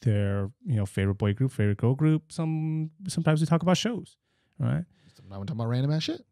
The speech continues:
Speaker 1: Yeah.
Speaker 2: So if you wanna j-, want someone to talk to, I'm sorry to be like, "You gotta pay," but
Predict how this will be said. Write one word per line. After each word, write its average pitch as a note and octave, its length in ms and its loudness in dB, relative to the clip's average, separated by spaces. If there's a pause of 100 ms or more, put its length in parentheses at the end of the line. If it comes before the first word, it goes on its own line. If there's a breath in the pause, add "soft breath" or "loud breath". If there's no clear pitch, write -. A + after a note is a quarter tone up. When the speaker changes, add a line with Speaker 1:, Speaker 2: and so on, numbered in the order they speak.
(120)
Speaker 1:
Yeah. B3+ 280 2 (260)
Speaker 2:
So C#3 360 6
if F3+ 200 8
you G#3 140 6
wanna G3+ 280 6
j-, E3 160 -4 (240)
want F3+ 200 2
someone G3 360 6
to C#3+ 60 6
talk - 320 0
to, F3 440 4 (300)
I'm C#3 160 0
sorry F#3 560 4
to D3+ 120 0
be C#3+ 180 2
like, C3 260 2
"You B2 120 -4
gotta B2 220 2
pay," E3 540 4
but A#2+ 380 0